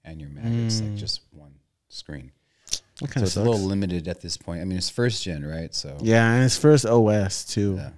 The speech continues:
Speaker 2: Every O S in the beginning sucks.
Speaker 1: Like, the first, uh, iPhone didn't even have an app store.
Speaker 2: Mm-hmm.
Speaker 1: The iPad, I think it had an app store, but the apps sucked.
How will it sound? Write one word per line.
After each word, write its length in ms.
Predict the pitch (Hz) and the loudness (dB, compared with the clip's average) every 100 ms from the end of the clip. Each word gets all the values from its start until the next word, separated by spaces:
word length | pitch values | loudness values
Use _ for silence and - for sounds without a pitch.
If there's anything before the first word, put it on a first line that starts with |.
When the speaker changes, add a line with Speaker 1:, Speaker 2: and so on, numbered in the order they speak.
| _ - | _ 2
Speaker 2:
Every 300 | 123 135 156 | 6 8 8
O 200 | 127 127 | 8 8
S 260 | 117 117 120 | 8 6 6
in 60 | |
the 80 | 120 | 2
beginning 380 | 107 104 110 107 | 4 4 4 2
sucks. 500 | - 87 - - - _ | 0 -6 -8 -12 -18 _
Speaker 1:
Like, 220 | 85 82 | -8 -8
the 80 | 90 | -10
first, 540 | - 95 90 - - | -8 -4 -4 -4 -6
uh, 500 | 90 85 80 78 73 - _ _ _ - | -6 -4 -6 -10 -12 -16 _ _ _ -6
iPhone 400 | 87 87 - 82 | -4 -4 -6 -8
didn't 120 | 80 85 | -8 -8
even 140 | 85 | -8
have 160 | 82 76 | -10 -10
an 100 | 78 | -6
app 220 | 90 82 | -6 -8
store. 480 | - 80 78 78 82 - - | -10 -10 -10 -12 -14 -20 -12
Speaker 2:
Mm-hmm. 320 | 113 113 110 107 - | -4 -2 -2 -6 -10
Speaker 1:
The 80 | - | -6
iPad, 600 | 95 101 - 90 87 82 | -2 -2 -2 -4 -2 -4
I 80 | 80 _ | -8 _
think 200 | - 156 | -12 -8
it 80 | 147 | -6
had 160 | 127 110 | -6 -4
an 80 | 107 | -6
app 160 | 101 | -6
store, 200 | - 107 | -8 -8
but 180 | 85 - | -8 -12
the 120 | - - - | -18 -20 -12
apps 180 | 85 82 | -10 -10
sucked. 520 | - - 82 87 - | -10 -8 -8 -10 -18